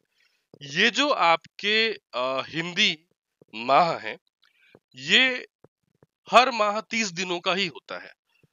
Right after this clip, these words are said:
Normally इंग्लिश में क्या होता है, मतलब अंग्रेजी कैलेंडर में,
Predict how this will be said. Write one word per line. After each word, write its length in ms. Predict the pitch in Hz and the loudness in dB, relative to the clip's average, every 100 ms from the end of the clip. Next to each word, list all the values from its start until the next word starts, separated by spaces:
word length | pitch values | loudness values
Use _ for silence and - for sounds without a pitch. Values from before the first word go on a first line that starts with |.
| - | -8
Normally 380 | 143 170 185 208 | -4 -2 0 -2
इंग्लिश 380 | 202 190 202 202 | -2 -4 -6 -8
में 120 | 185 | -6
क्या 160 | 185 | -2
होता 360 | 180 175 165 175 | -2 -4 -4 -6
है, 200 | 170 175 202 _ _ - | -4 -8 -10 _ _ -14
मतलब 340 | 123 135 143 | -10 -6 -6
अंग्रेजी 360 | 127 127 131 151 | -6 -6 -8 -8
कैलेंडर 520 | 156 143 139 139 143 | -6 -6 -6 -6 -8
में, 200 | 139 147 | -8 -10